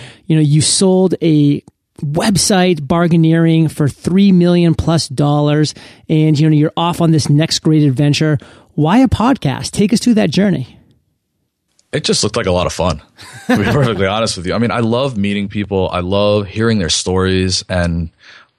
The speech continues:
Speaker 2: I figured I talk to people all the time and ask them about their story. I share mine. We share ideas, all these other things. Why not hit record and see what happens, right? And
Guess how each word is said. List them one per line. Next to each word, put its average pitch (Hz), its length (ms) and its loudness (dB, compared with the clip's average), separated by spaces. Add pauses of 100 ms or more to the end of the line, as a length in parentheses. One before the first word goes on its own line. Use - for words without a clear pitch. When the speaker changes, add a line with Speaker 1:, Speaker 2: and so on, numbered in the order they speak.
(100)
Speaker 2:
I 101 80 -4
figured 104 420 -4
I 107 120 -2 (240)
talk 180 200 -6
to - 80 -8
people 113 240 -2
all 95 140 -2
the 69 80 -10
time 87 540 -4
and 80 140 -6
ask 92 220 -4
them 92 100 -2
about 80 100 -4
their 127 140 -2
story. 117 380 -2
I 78 60 -2
share 78 280 -2
mine. 101 580 -2
We 76 140 -8 (100)
share 76 220 -6
ideas, 95 640 -2
all 92 80 0
these 87 140 -2
other 117 160 -2
things. 110 180 -2 (240)
Why 117 120 -2
not 147 120 -2
hit 117 140 -2
record 95 480 -2 (240)
and 87 100 -6
see 104 140 -2
what 95 100 0
happens, 85 480 -8 (680)
right? 90 240 -4
And 95 320 -4